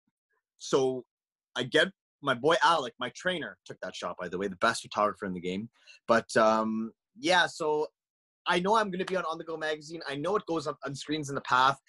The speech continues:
He's like, "We'll get you up in Dundas Square, maybe." And then he's like, "You know, it's in all the blue bins. It's, it's everywhere. It's all the go, it's everywhere." Um, this thing was huge for me, go, me, bro. When I was at Lock and Key,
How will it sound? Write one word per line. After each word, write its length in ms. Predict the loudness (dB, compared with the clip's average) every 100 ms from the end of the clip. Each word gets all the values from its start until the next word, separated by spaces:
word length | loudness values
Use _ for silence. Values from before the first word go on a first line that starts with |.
| -20 -6
He's 140 | 0 2
like, 100 | 2
"We'll 100 | 4
get 240 | 4 6
you 60 | 2
up 100 | 2
in 80 | -2
Dundas 380 | 0 2 0 -2
Square, 280 | -2 0 0
maybe." 500 | -2 -2 -4 -10 -20 _ _ _ _
And 160 | -2 0
then 120 | 0
he's 180 | -2 0
like, 240 | 0 0 0
"You 80 | 0
know, 60 | 0
it's 160 | 0
in 80 | -2
all 240 | 2 4
the 80 | 4
blue 180 | 2 0
bins. 500 | 0 -2 -2 -4 -6 -14
It's, 220 | -14 -10
it's 140 | -10 0
everywhere. 480 | 2 2 0 -2 -6
It's 160 | -8 0
all 160 | 2 2
the 60 |
go, 120 | 0 -2
it's 220 | -4 -4
everywhere." 500 | -2 0 -2 -4 -6 -8 -18 -18 0
Um, 280 | 4 6 4
this 180 | -2 -2
thing 120 | -2 -2
was 120 | -6
huge 380 | -8 -8 -6 -6
for 100 | -4
me, 120 | 0
go, 180 | 2 0 -2
me, 160 | 0 2
bro. 200 | 2 2
When 140 | 4
I 60 | 2
was 160 | 4
at 100 | 2
Lock 220 | 2 0 0
and 120 | -8
Key, 340 | -8 -4 -4